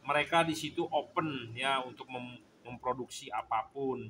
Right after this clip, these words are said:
gitu. Jadi Anda harus cari pedagang yang benar-benar pemain. Pemain lampu, contohnya saya. Saya apa, hanya pemain lampu, saya tidak menjual produk lain. Ya, kalau di Shopee atau di online shop seperti Tokopedia banyak sekali kan,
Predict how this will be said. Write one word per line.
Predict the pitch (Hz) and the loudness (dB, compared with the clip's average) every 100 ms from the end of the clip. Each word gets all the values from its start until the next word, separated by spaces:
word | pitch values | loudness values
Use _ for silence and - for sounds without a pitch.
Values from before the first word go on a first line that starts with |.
| 101 | -10
gitu. | 101 104 | -10 -8
Jadi | 104 113 - | -4 -2 0
Anda | 131 131 147 131 | 0 2 2 4
harus | 120 123 - - | 2 2 -2 6
cari | 120 117 135 147 | 8 8 4 -4
pedagang | - 120 113 107 131 127 | -6 2 2 4 0 -2
yang | 120 113 | -6 -8
benar-benar | 107 107 104 110 117 123 | -8 -10 -12 -12 -12 -12
pemain. | 110 104 104 117 117 110 - _ _ _ _ - | -10 -6 -6 -6 -8 -10 -14 _ _ _ _ -16
Pemain | 123 120 123 | -2 2 2
lampu, | 123 123 123 123 143 135 113 | 4 2 2 -4 -6 -6 -6
contohnya | 104 110 123 117 | -8 -8 -8 -4
saya. | 104 107 98 92 | -4 -2 -4 -2
Saya | 120 190 | -2 0
apa, | 196 143 | 0 0
hanya | 143 | 0
pemain | 165 127 120 | 0 2 2
lampu, | 120 143 147 131 | 2 0 -2 -6
saya | 120 131 | -4 -2
tidak | 127 110 | 0 -2
menjual | 110 110 113 120 123 - _ _ | -2 0 4 4 2 -10 _ _
produk | 110 107 107 104 | -2 0 0 0
lain. | 101 104 98 90 _ _ _ _ | -2 -2 -8 -14 _ _ _ _
Ya, | - 117 117 117 _ - | -6 -4 -4 -8 _ -2
kalau | 127 131 | 0 2
di | 127 | -2
Shopee | - 147 143 165 | 0 -2 0 2
atau | 143 131 127 | 2 0 -4
di | |
online | 107 120 123 123 | -2 0 0 0
shop | 135 123 | -4 -6
seperti | - 113 | -6 -10
Tokopedia | 117 120 117 120 123 131 131 | -6 -4 -4 -2 -2 0 0
banyak | 113 117 | 0 -2
sekali | 113 123 131 | -2 0 0
kan, | 120 | -2